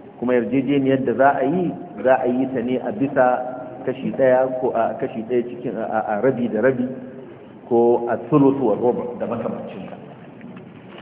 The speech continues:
To, wannan shine asali a cikin musaka. Bai halatta a cikin musaka mutum ya sharɗanta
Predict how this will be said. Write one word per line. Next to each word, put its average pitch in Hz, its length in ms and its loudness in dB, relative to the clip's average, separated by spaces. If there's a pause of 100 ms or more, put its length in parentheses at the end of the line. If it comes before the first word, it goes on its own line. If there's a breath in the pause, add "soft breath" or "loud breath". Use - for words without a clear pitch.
(300)
To, 131 160 8 (920)
wannan 160 320 8
shine 151 180 0
asali 143 380 0
a - 80 -2
cikin 113 300 -6
musaka. 101 420 -4 (800)
Bai 139 100 6
halatta 170 380 4
a - 100 2
cikin 160 300 -2
musaka 131 460 2 (380)
mutum 139 260 -4
ya 110 160 -2
sharɗanta 143 540 0